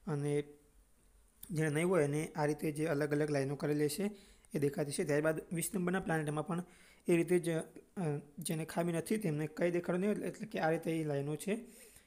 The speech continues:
અને જેને ખામી હશે તેમને પિસ્તાળીસ નંબર દેખાતો હશે કે ફોર્ટી ફાઈવ નંબર એ વેરીફાઈ કરતા હશે ખામીવાળા લોકો. આ રીતે પ્લાન્ટ નંબર એકવીસમાં પણ આ રીતે જે ખામી વગરના લોકોને આ રીતે લાઈનો હશે, આ ડાવડે દેખાશે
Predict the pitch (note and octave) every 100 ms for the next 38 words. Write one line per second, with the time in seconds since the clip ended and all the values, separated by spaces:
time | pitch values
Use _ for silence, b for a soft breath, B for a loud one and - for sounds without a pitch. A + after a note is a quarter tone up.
0 | B F3+ D3 C#3+ C#3+ D3 C#3+ - D#3 D#3
1 | C#3+ A3 A#3 B B B B - C#3+ D3
2 | D3 D#3+ - - D3+ - F3 E3+ D#3+ D#3
3 | D3+ D#3 D3 A3 - - D#3 D#3 - D#3+
4 | D3+ C#3+ D3 D3 - D#3+ C#3+ D3+ D3 E3+
5 | D3+ D#3 C#3 G3 F#3+ E3 D#3 D3 C#3+ C#3+
6 | C#3+ G#3 B B B B B B A3 D#3
7 | D#3+ F3 F3+ - D#3+ D#3 D#3 D3+ D3+ F3
8 | F3 F3 F3+ E3+ E3+ D#3+ D#3 D#3+ D3+ D#3+
9 | D#3 D3+ - - - - E3+ E3+ E3 F3
10 | D#3+ D#3 D#3+ D#3 - D#3+ D#3 D3+ C#3 D3
11 | D#3 - D#3 C#3+ D3 D3 D3 D3